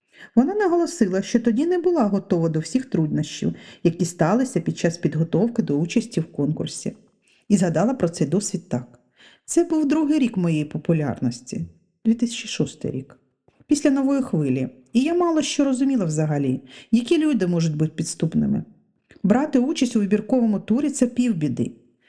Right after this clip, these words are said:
На той би мо-, момент це було ок, це моє завдання. А все, що сталося потім, вкрай тяжке, і я розхльобувала те ще багато років.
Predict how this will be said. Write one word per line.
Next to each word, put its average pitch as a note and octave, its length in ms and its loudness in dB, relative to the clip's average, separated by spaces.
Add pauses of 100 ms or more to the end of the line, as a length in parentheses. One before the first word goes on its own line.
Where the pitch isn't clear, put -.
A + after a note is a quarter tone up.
(180)
На E3 80 4
той C4+ 200 2
би D#4 160 0
мо-, D#4+ 300 0
момент C#4 540 2
це D4 120 4
було B3 280 2
ок, A3 480 -2 (340)
це - 140 6
моє A3+ 260 2
завдання. G3+ 680 0 (460)
А F3 120 2
все, A#3+ 200 2
що A#3 180 0
сталося A3 420 0
потім, A#3+ 600 -2 (180)
вкрай G3+ 420 0
тяжке, C4 680 0
і G#3 420 2
я A3+ 260 2
розхльобувала A#3+ 800 2
те G#3+ 380 0
ще - 240 0
багато F#3+ 440 0
років. E3 340 -2